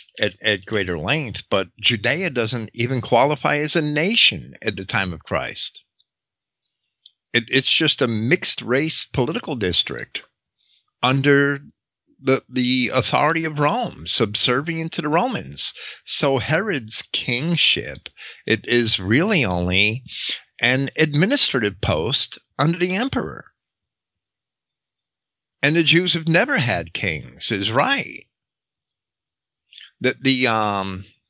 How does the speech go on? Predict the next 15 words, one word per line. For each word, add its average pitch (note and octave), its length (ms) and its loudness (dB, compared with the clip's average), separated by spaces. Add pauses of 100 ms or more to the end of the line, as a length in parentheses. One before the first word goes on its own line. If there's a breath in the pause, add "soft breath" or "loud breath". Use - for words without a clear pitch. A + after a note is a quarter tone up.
(280)
ancient A#2+ 500 -2
Israelites D2 720 -2
had C#2+ 280 -4
kings. - 800 0 (680 loud breath)
Okay, F2+ 560 0
Israel E3+ 440 2
and A2 180 -2
Judah A#2+ 340 2
together C3 540 -2
do A2+ 160 -6
not B2 260 -4
qualify F2+ 800 0 (100)
as E2 840 0 (580 loud breath)
many A2+ 720 -2 (160)
nations. - 1120 0